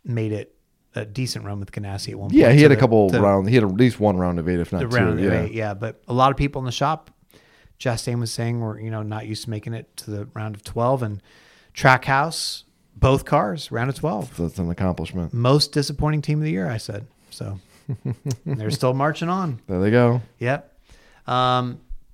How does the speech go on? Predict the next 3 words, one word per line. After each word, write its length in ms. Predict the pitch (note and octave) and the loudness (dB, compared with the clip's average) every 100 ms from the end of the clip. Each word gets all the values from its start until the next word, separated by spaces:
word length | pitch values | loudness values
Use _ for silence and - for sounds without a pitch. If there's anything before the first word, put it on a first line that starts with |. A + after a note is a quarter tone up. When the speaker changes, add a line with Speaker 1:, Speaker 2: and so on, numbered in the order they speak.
| _ _ _ _ _ _ - - | _ _ _ _ _ _ -18 -4
Speaker 1:
obviously, 600 | C3+ C#3 C3 D3 C#3 D3 | -2 0 -2 -2 -2 -4
uh, 420 | B2 A#2 A2+ A2 A2+ - _ - | -4 -2 0 -2 -6 -12 _ -12
Hendrick 520 | A#2 C#3+ E3 A#2 | -6 -4 -2 -4